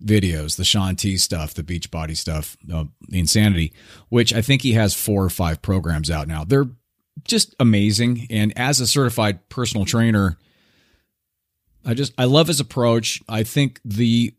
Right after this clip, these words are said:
programs are solid. And the thing <laughs> that gets me every time is, 'cause I'm not a cardiovascular type of guy, I would rather just lift weights. It's just easier for me, and I have,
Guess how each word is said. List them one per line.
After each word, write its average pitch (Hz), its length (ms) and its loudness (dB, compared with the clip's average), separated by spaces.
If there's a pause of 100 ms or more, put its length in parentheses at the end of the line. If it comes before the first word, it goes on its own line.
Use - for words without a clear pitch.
(160)
programs 131 460 2
are 117 60 0
solid. 104 640 2 (460)
And 131 200 2
the 131 60 0
thing 175 720 -4 (200)
<laughs> - 180 -16
that 135 200 0
gets 127 300 2
me 123 180 0
every 131 260 -4
time 139 360 0
is, 95 360 2 (600)
'cause 135 140 2
I'm 120 240 2
not 143 420 -2 (420)
a 117 100 0
cardiovascular 113 1300 2
type 104 300 0
of 92 120 -4
guy, 101 260 4
I 92 80 0
would 92 140 0
rather 92 220 0
just 92 180 0
lift 82 240 -4
weights. 82 440 0
It's 87 420 -2
just 92 200 -2
easier 92 360 2
for 92 220 -2
me, 87 140 -2
and 85 80 -2
I 85 80 -2
have, 85 200 -2